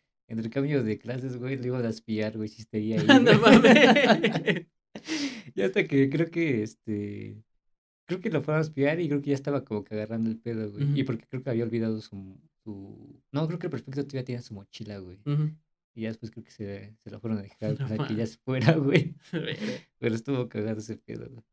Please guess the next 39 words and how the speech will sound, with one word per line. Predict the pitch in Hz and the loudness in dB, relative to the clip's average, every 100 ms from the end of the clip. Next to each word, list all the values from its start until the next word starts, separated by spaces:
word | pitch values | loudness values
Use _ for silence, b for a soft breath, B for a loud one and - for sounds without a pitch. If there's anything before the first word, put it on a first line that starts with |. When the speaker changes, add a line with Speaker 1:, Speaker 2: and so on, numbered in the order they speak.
| - | -6
Speaker 2:
¿Y | |
nunca | 151 165 | -4 0
viste | 156 156 | -2 -2
así | 147 143 | -6 -6
un | 139 | -8
accidente | 135 - 120 123 117 | -10 -10 -6 -6 -8
culero | - 117 117 | -12 -8 -8
en | 123 | -8
la | 117 | -12
escuela? | 113 120 123 - _ _ _ _ _ _ _ _ _ _ | -14 -14 -14 -16 _ _ _ _ _ _ _ _ _ _
Speaker 1:
Accidente. | - 110 104 104 - - | -4 -4 -4 -10 -20 -8
Sí, | 117 120 139 | -2 2 4
güey. | 147 123 110 117 | 4 0 -2 0
Igual, | 120 160 156 | 2 6 6
Speaker 2:
Sí. | - - | 4 -6
Speaker 1:
<laughs> | |
eran | 139 175 180 | -4 -2 0
también | 139 151 165 | 0 0 -2
en | 151 | -2
el | |
bachiller, | 117 113 127 127 143 147 | -4 -4 -4 0 0 4
güey. | 156 - | 4 8
Speaker 2:
<laughs> | 214 165 269 240 262 - - 151 - - _ - | 8 10 8 10 6 4 -2 -6 -8 -20 _ 0
Speaker 1:
Bueno, | 147 160 160 139 - - _ _ _ - _ _ - | 4 4 2 -6 -20 -20 _ _ _ -20 _ _ -6
como | 113 123 | 0 0
tal | - 214 | 0 0
verlo, | 220 208 233 | 2 2 2
no, | 185 151 156 | 2 4 4
güey. | 113 101 - | 4 -2 -6
Speaker 2:
Ajá. | 135 135 135 - _ - | -2 -2 -4 -10 _ 0
Speaker 1:
Pero | 120 113 123 127 127 | 2 4 2 0 0
íbamos | 147 156 147 | 2 0 -2
entrando, | 117 139 165 | -4 -2 -2
güey, | 131 117 | -2 -2
iba, | 120 117 | -4 -4
era | 107 110 120 | -6 -10 -10
la | 107 | -10
entrada, | 101 131 139 | -10 -12 -10
güey. | - 104 | -8 -10